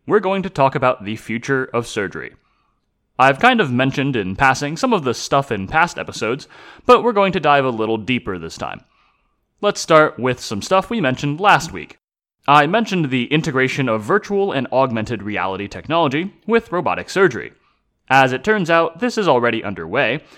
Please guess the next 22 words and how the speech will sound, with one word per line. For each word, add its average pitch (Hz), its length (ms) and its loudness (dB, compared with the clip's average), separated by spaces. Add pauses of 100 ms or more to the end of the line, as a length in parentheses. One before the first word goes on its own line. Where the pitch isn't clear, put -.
(180)
In 185 180 0
twenty 196 240 0
sixteen, 151 640 -2 (140)
Shafee 190 520 2
Ahmed 127 540 0 (220)
performed 190 380 0
an 170 120 -2
operation 170 720 0
using 127 320 -2
virtual 151 340 0
reality 101 460 0
cameras 220 500 -2 (100)
at 233 200 0
the 240 160 -2
Royal 120 320 0
London 87 320 -6
Hospital. 156 560 0 (720)
They - 160 2
live-streamed 160 720 4
the 110 160 -4
operation 110 500 0
online 147 600 -2